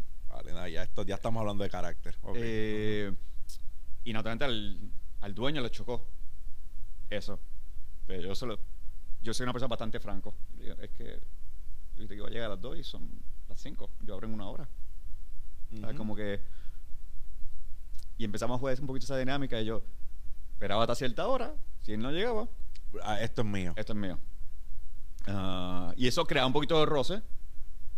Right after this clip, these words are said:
Speaker 2: pero y es, fue como un matrimonio mal llevado. Había unas necesidades mutuas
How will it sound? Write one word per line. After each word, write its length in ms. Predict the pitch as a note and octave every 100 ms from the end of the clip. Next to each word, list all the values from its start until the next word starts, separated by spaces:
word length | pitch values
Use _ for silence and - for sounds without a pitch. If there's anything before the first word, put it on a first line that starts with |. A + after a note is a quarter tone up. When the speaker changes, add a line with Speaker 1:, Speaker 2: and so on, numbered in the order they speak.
| - - -
Speaker 2:
pero 240 | A2 A2
y 100 | A#2
es, 140 | A#2 -
fue 320 | C3 C3 C#3
como 300 | C#3+ C#3 C3+
un 120 | C3+
matrimonio 440 | C#3+ C#3+ C#3 C#3+
mal 160 | C3 B2+
llevado. 400 | C3 C3 G2+ F#2+ - - - - - - - - F#2+
Había 200 | G2 A2+
unas 100 | B2+
necesidades 520 | B2+ - A2+ A#2 A#2
mutuas 540 | A#2+ C3+ C3 D3 -